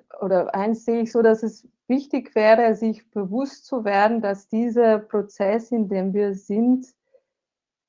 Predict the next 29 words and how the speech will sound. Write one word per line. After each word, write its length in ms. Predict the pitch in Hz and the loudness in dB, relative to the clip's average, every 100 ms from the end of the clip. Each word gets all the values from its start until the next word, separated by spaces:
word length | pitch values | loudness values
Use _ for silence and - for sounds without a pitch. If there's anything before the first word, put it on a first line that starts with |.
| _ | _
auch 280 | 185 185 - | 0 0 0
wichtig 600 | 214 269 - - 202 - | 0 0 -2 -6 -6 -6
ist. 240 | 180 - | -8 -6
Es 120 | 208 | -4
ist 180 | 226 226 | -4 0
nicht 280 | 240 262 - | 2 2 2
nur 160 | 220 202 | 0 2
ein, 520 | 196 196 196 196 196 | 2 0 0 -2 -2
ähm, 420 | 196 185 185 185 - - _ _ _ | -2 -2 -2 -4 -6 -14 _ _ _
ich 80 | - | 4
höre 260 | 226 220 214 | 6 8 8
das 280 | 214 208 | 6 2
oft, 340 | - 240 240 - | 4 6 4 -2
das 120 | 208 | -2
ist 120 | 202 | -2
so 140 | 202 208 | -2 2
wie 80 | 214 | 2
ein 180 | 196 | 0
Fehler, 480 | 196 - 233 247 180 | -2 4 6 8 6
was 200 | 185 175 | 4 2
jetzt 260 | 190 185 _ | -2 -4 _
passiert 440 | 196 196 208 202 | -12 -2 -2 -2
ist 200 | 190 185 | -6 -4
mit 180 | 190 196 | -8 -8
Corona 540 | - 180 175 180 175 | -4 -2 0 -2 -2
und 80 | 175 | -4
mit 180 | 180 175 | -6 -6
diesen 240 | 185 190 | -4 -4
ganzen, 680 | 180 180 190 196 - 190 185 | -2 -2 -2 -8 -6 -6 -6